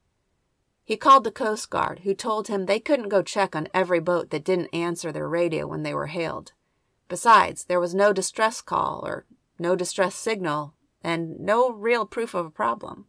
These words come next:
Kurt had to do something, so he asked a friend to fly over Palmyra to see if anyone was there. The pilot did so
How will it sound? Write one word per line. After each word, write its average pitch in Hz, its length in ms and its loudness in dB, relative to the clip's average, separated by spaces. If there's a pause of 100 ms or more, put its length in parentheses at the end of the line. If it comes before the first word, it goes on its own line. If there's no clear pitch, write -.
(1200)
Kurt - 240 0
had 233 340 0
to 175 60 -2
do 165 160 -2
something, - 560 -4 (640)
so 226 120 2
he 233 100 8
asked 247 300 6
a 220 80 -4
friend 185 340 0
to 175 80 -8
fly 196 380 4
over 185 280 2
Palmyra 175 580 2
to - 120 -12
see 196 180 0
if 175 120 2
anyone 156 360 -4
was 151 140 -12
there. - 380 -4 (1120)
The - 100 -4
pilot 247 380 6
did 196 180 0
so - 320 -6